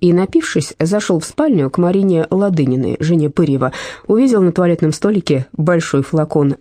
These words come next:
французского одеколона и выпил его.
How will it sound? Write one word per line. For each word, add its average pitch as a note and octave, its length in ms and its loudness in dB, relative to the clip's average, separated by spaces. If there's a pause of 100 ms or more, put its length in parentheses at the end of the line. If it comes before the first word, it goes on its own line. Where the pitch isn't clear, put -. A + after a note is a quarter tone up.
французского D3+ 840 -2 (360)
одеколона G3+ 640 2
и G#3+ 200 2
выпил E3 380 0
его. - 240 -4